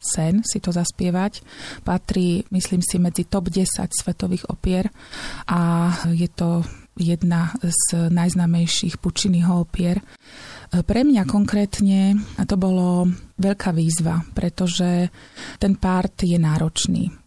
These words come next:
Ten part obsahuje veľa dramatických, e, scén. Skutočne ten hlas potrebuje byť veľmi znelý a ten orchester, ktorý je hutný, farebný, potrebuje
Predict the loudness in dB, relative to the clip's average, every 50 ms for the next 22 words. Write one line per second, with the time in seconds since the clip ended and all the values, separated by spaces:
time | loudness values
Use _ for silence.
0 | _ -6 -4 0 0 0 2 2 0 -2 -2 -4 -6 -4 -4 -2 0 0 2 2
1 | 2 2 2 2 0 0 0 0 0 0 2 2 0 0 -2 -4 -4 -4 -6 -6
2 | -2 -2 0 0 0 -2 -4 -4 -4 -2 0 0 0 0 -2 -2 -2 -2 0 0
3 | 2 2 0 0 -2 -8 -14 -18 -12 _ -8 -4 -2 0 0 0 0 0 0 0
4 | 0 0 0 0 2 2 2 2 2 2 2 2 2 2 2 2 0 0 0 0
5 | 0 0 0 0 -2 -2 -2 -2 -2 -2 0 0 0 0 2 2 0 0 -2 -2
6 | -4 -6 -6 -6 -8 -12 -16 -14 -12 -12 -12 -6 -2 0 2 4 4 4 4 4
7 | 4 2 4 4 4 4 4 4 4 4 4 2 0 -4 -10 -16 -16 -8 -4 -2
8 | -2 0 0 0 2 2 2 2 2 0 0 0 0 0 -2 -2 0 -2 -2 -2
9 | -2 -2 -2 0 0 2 2 2 2 2 2 2 2 2 0 0 -2 0 0 2
10 | 2 0 0 0 0 0 2 2 2 2 2 4 4 4 4 2 0 -2 -8 -16
11 | -16 -16 -6 -4 -4 -2 0 0 0 0 0 0 0 2 2 2 2 2 2 0
12 | 0